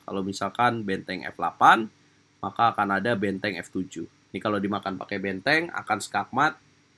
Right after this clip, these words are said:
dengan benteng G delapan. Ya, kalau dimakan pakai menteri, jelas kalah ya. Nah, kalau misalkan jaga bentengnya tujuh, maka akan ada jawaban apa sih? Akan ada C empat dan menterinya akan ditarik ke petak C tiga, guys.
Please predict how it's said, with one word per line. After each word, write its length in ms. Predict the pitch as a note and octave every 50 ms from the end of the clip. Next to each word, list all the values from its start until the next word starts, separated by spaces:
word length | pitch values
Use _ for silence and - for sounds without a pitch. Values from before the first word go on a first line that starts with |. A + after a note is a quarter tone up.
| - -
dengan 320 | F#2+ G#2+ A#2 B2 C3 C3 A#2+ -
benteng 320 | G2 G2 F2+ F2+ F#2 F#2
G 80 | F2 F2+
delapan. 400 | E2+ E2 - - _ - - - _ _ _ _ - - _ _ - _ - _ _ _ _ _ _ _ _ _
Ya, 80 | - -
kalau 160 | - F#2 G2
dimakan 320 | G2 F#2+ G2 F#2 - G2 F2+
pakai 240 | G2 - G2 F#2+
menteri, 240 | F#2+ G2 G2 B2+ C#3
jelas 320 | C3 A2 G#2 G#2+ G2+ - -
kalah 240 | C#3+ D#3 D3+ B2
ya. 240 | G#2+ G2+ G#2 C3 E3+ - _ _ _ _ _ _ _ _ _ _ _ _ _ _ _ _ -
Nah, 160 | G#2 G2 F#2+
kalau 160 | - G#2+ A#2+
misalkan 480 | A#2+ C3 C3 - E3 D#3+ - F3 F3 D#3+
jaga 320 | E3 D#3+ D#3+ D3+ E3 D3+
bentengnya 400 | D3+ D#3 D#3 D3+ D#3 D3+ D3 D3
tujuh, 640 | D3 - C#3 A#2+ G2+ - B2+ C#3+ E3+ A#3+ C#4 D4 - _ _ _ _ _ _ _ _ _ - -
maka 240 | G#2+ - C3+ C#3 C3+
akan 240 | C3+ C3 B2+ B2 A#2
ada 160 | A2 A2+ A2
jawaban 320 | A2+ A2+ G#2+ G#2 A2 G#2
apa 160 | G#2+ G2 A2+ C3
sih? 240 | - - E3 -
Akan 240 | - - - G#2 G#2+
ada 240 | G#2 G#2 A#2 B2 B2
C 160 | - - G#2+
empat 400 | G2+ G2+ - - C#3+ D#3+ D#3+ -
dan 160 | G#2+ A#2 G#2+
menterinya 720 | G2+ G#2 G#2 G2 - A2 A2+ G#2+ A#2 A#2+ C3+ D#3 F#3+ A#3 - -
akan 160 | - - - A2
ditarik 400 | G2+ G2+ G2 - G2+ G#2+ C3+ C3+
ke 80 | -
petak 400 | - - G2+ G2+ - C3 C#3 -
C 160 | - - G2
tiga, 400 | G2 - F#2+ F2+ F2+ F#2+ F2+ D#2+
guys. 320 | - - E2+ - - -